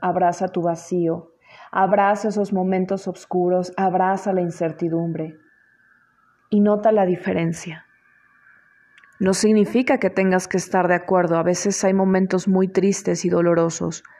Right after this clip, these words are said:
pero agradecer implica incluso el primer reconocimiento de que ya te sabes triunfador a la experiencia y que la enseñanza, el aprendizaje, lo que sea que esto viene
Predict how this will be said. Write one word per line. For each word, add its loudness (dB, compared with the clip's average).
pero 4
agradecer 2
implica 2
incluso 2
el 2
primer 2
reconocimiento 0
de -2
que -2
ya 2
te -2
sabes 0
triunfador 0
a 2
la 2
experiencia -2
y 0
que 2
la 6
enseñanza, 2
el 6
aprendizaje, 0
lo 2
que 0
sea 2
que 2
esto 0
viene 2